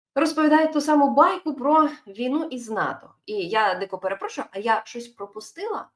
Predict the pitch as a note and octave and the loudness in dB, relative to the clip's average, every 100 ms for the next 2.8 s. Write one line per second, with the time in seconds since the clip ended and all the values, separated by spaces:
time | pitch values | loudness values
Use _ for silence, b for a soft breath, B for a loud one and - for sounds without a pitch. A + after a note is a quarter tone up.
0 | _ F#3+ - _ - G#3+ D4 D#4 C4+ C4 | _ -10 -10 _ -10 -4 -2 -2 -2 -4
1 | B3+ C4+ C4 F#3+ F3+ G3 A3 B3+ C#4+ F#4+ | -4 -4 -6 -8 -10 -12 -12 -8 -8 -4
2 | B4+ B3 - _ _ - G4+ | -6 -6 -12 _ _ -4 0